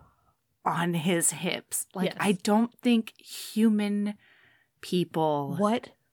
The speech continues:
Speaker 2: How
Speaker 1: could
Speaker 2: did it
Speaker 1: possibly hold a towel that low for
Speaker 2: Uh-huh.
Speaker 1: any reason whatsoever.
Speaker 2: And it was so, it was loose as well.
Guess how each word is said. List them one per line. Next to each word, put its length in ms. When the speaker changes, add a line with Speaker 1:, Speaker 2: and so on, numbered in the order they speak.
Speaker 2:
How 400
Speaker 1:
could 160
Speaker 2:
did 120
it 100
Speaker 1:
possibly 1700
hold 480
a 60
towel 640
that 340
low 500
for 160
Speaker 2:
Uh-huh. 240
Speaker 1:
any 400
reason 640
whatsoever. 880
Speaker 2:
And 120
it 60
was 180
so, 260
it 100
was 160
loose 480
as 160
well. 440